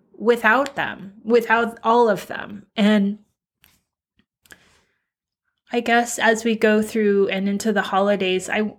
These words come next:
I want you to, instead of looking around at all the differences between all of us, really look at the, the things that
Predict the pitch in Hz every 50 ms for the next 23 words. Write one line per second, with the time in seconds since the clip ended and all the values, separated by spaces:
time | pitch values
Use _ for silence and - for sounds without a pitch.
0 | _ _ - 220 220 226 226 233 247 - - - 247 240 240 226 - - 226 220
1 | 208 - 208 214 214 214 - - 220 220 220 226 226 208 208 214 214 214 - 220
2 | 208 208 208 208 208 208 208 202 202 196 202 202 196 208 196 185 - 202 196 196
3 | - 220 220 220 - 247 233 226 - - 233 226 233 - 240 233 226 233 233 233
4 | 240 240 233 240 240 240 240 240 - - - - - _ - - - - - _
5 | _ _ - 269 285 285 285 285 269 240 226 233 226 220 226 226 214 - 220 220
6 | 220 - - - 202 220 220 214 - - 214 214 214 220 220 214 - - 214 202
7 | - - - -